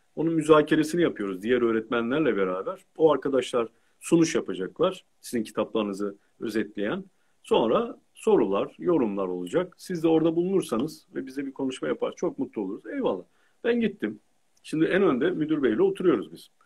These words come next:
O üç dört tane, e, hanımlı beyli öğretmenler çıktılar. Her biri, e, bir kitabımı anlatıyor. Abi Osmanlı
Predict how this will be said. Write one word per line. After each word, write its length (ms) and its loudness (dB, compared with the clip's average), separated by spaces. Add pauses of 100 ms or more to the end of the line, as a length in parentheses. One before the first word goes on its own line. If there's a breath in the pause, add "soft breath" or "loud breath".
(460)
O 340 -8 (100)
üç 180 -12
dört 200 0
tane, 240 0
e, 140 -2 (640)
hanımlı 400 -2
beyli 360 0 (320)
öğretmenler 600 -2
çıktılar. 560 -8 (340)
Her 280 0
biri, 300 2 (580)
e, 80 -10 (400)
bir 160 -4
kitabımı 360 2
anlatıyor. 460 -2 (640)
Abi 300 -2
Osmanlı 360 -8